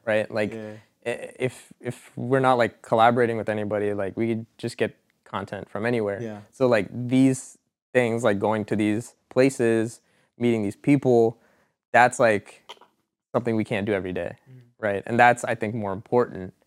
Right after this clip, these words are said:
Speaker 1: Uh, and like you said, like, just being inspired and, like, seeing these places and,
Speaker 2: Yeah.
Speaker 1: uh, expanding our network. I mean, like, this dude has freaking million followers, right? But, like, he can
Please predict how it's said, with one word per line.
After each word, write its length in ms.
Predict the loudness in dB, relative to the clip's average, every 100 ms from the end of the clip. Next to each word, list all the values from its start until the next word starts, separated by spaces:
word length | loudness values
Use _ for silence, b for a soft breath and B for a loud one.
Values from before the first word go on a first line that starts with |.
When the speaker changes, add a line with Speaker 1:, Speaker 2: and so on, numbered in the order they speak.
| _ _ _
Speaker 1:
Uh, 300 | -2 -2 -2
and 140 | -2 0
like 180 | 0
you 60 | -2
said, 300 | 0 0 2
like, 240 | -2 -4
just 260 | -12 -10 -2
being 160 | -2 -2
inspired 480 | -4 -2 0 0
and, 100 | -2
like, 140 | -6 -8
seeing 180 | -6 -6
these 120 | -6
places 680 | -2 -2 0 -2 -2 -2
and, 240 | -6 -8 -12 b b
Speaker 2:
Yeah. 160 | -14 -8
Speaker 1:
uh, 320 | -6 -4 -4
expanding 520 | -6 -10 -4 -2 0
our 80 | -4
network. 360 | -4 -2 -2 -2
I 80 | -2
mean, 140 | 0
like, 180 | -2 -6
this 140 | -10 -2
dude 160 | 0
has 280 | 0 -2 -6 -12 -8
freaking 380 | -6 -6 -6
million 240 | -6 -6 -4
followers, 560 | 0 0 0 -4 -4
right? 280 | 0 0 -2 -8 _
But, 200 | -2 0
like, 340 | 2 0 -2 -8 _ _ _ _ -6
he 80 | -2
can 460 | 0 0 -4 -8